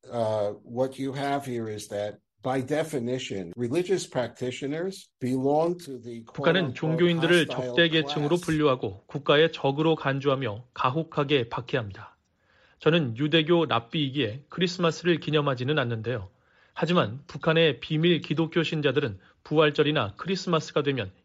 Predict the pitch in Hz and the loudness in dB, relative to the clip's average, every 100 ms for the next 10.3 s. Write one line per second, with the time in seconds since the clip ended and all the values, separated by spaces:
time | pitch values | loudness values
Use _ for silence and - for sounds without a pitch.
0 | - 139 139 151 143 135 104 - - _ | -2 0 4 2 2 0 -2 -6 -20 _
1 | 135 135 143 139 143 147 - 123 143 156 | 0 2 4 2 4 2 2 -2 -2 0
2 | 156 139 139 131 120 120 113 101 _ _ | 0 0 -4 -4 -2 -2 -4 -8 _ _
3 | - 190 180 170 180 123 107 - 147 165 | -8 -2 2 4 2 -2 -8 -4 -2 0
4 | 165 151 135 135 113 104 101 - - _ | 0 0 -2 -6 -10 -10 -14 -16 -20 _
5 | _ _ _ _ _ _ - 165 175 175 | _ _ _ _ _ _ -2 2 2 2
6 | 180 170 180 165 127 156 156 156 170 156 | 0 4 4 4 0 -4 -4 0 0 -2
7 | 151 156 175 151 143 151 143 139 101 - | 0 0 0 -2 -2 0 0 0 -4 -6
8 | - 135 135 147 110 110 - 131 147 151 | -8 -2 0 0 -2 -4 -6 -2 0 2
9 | 143 170 175 165 156 143 143 139 123 113 | 2 0 -2 -2 0 0 -4 -4 -4 -8
10 | 98 104 | -10 -14